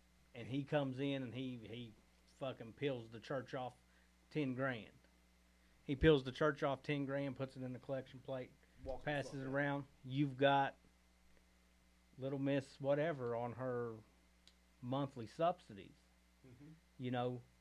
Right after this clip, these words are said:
Speaker 1: and she gets four hundred dollars a month.
Speaker 2: And she gives the
Speaker 1: And
Speaker 2: church
Speaker 1: she
Speaker 2: ten dollars.
Speaker 1: Or, or, you know, yeah, who gave more?
Speaker 2: Well, the Bible clearly says, "Who gave the most of themselves?"
Speaker 1: Yeah.
Speaker 2: Some people can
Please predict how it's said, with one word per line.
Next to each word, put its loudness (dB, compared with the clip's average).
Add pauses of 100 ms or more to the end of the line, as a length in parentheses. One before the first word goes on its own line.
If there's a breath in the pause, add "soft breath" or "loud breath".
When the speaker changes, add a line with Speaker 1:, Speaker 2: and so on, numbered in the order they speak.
(360 soft breath)
Speaker 1:
and -6
she -4
gets 0 (240)
four 2
hundred -2
dollars 2
a -6
month. -2 (240)
Speaker 2:
And -20
she -20
gives -12
the -16 (100)
Speaker 1:
And 0
Speaker 2:
church -12
Speaker 1:
she -8
Speaker 2:
ten 0
dollars. -12 (400)
Speaker 1:
Or, 6
or, -2
you 0
know, -2
yeah, 2 (240)
who 4 (100)
gave 2 (140)
more? -4 (920)
Speaker 2:
Well, -12
the -14
Bible -8
clearly -8
says, -10 (100)
"Who -8
gave -8
the -10
most -10 (120)
of -12
themselves?" -10 (180)
Speaker 1:
Yeah. -4 (100)
Speaker 2:
Some -4
people -6
can -8